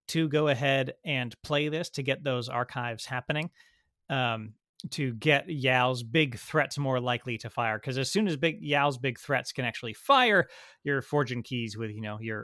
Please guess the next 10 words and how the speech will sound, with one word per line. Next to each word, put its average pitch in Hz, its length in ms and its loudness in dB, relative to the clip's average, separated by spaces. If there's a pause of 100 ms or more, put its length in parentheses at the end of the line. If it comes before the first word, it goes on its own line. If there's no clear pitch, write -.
opponent's 120 460 -6
entire 117 300 -4
pool 110 220 -10
of 104 80 -10
amber 147 300 0
that 110 160 -6
you 107 80 -12
just 110 240 -14
captured. - 380 -12 (460)
So, 113 340 -2